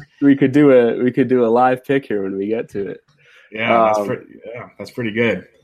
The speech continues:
Speaker 1: But, uh, but yeah, to wrap up Marquez, I, I think he will be, I think you, you make a great point with the helium on, with, like, Castillo for last year. Marquez could certainly be that guy, and I might be out on him just because of that Coors Field factor. Like, nobody has been able to pitch well there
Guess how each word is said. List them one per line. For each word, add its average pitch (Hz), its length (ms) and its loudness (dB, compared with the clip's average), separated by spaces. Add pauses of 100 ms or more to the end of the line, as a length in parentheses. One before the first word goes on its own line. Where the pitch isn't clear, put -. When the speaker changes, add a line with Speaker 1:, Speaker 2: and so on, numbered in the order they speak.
(380)
Speaker 1:
But, 120 260 0
uh, 104 320 2
but 131 100 4
yeah, 127 120 4
to 120 80 4
wrap 139 240 2
up 139 80 0
Marquez, 131 380 0
I, 139 240 2
I 151 40 2
think 202 220 0
he 202 160 -2
will 156 160 4
be, 151 140 -6
I 143 120 2
think 175 280 -4
you, 143 140 0
you 151 180 -8
make 165 160 0
a 160 80 -2
great 139 260 -2
point 127 160 -4
with 117 140 -8
the 113 60 -12
helium 107 400 -8
on, 101 180 -12
with, 107 280 -10
like, 110 200 -10
Castillo 104 440 -10
for 101 140 -10
last 95 260 -8
year. 110 120 -8
Marquez 107 340 -8
could 107 160 -8
certainly 104 360 -6
be 113 220 -8
that 98 280 -8
guy, 98 260 -2
and 95 200 -8 (440)
I 123 160 0
might 117 500 0
be 113 200 -2
out 98 240 -2
on 95 240 -8
him 95 380 -12
just 120 340 -4
because 117 340 -2
of 98 80 -10
that 95 160 -6
Coors - 300 -8
Field 104 320 -10
factor. 101 540 -6
Like, 101 200 -8
nobody 123 600 2
has 104 120 -2
been 107 140 -2
able 101 240 -2
to 98 80 -4
pitch - 320 -10
well 95 240 -8
there 104 320 -10